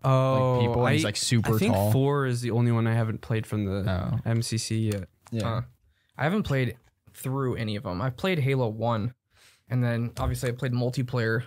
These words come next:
Speaker 3: a bunch of
Speaker 1: O D S T
Speaker 3: times.
Speaker 1: is the worst.
Speaker 2: What was the, oh, what? Really?
Speaker 1: I didn't like it.
Speaker 2: I like that one.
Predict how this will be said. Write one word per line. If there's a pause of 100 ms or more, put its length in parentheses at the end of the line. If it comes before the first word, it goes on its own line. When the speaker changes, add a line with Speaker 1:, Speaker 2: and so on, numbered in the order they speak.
Speaker 3:
a
bunch
of
Speaker 1:
O
D
S
T
Speaker 3:
times.
Speaker 1:
is
the
worst.
Speaker 2:
What
was
the, (320)
oh,
what?
Really?
Speaker 1:
I
didn't
like
it.
Speaker 2:
I
like
that
one.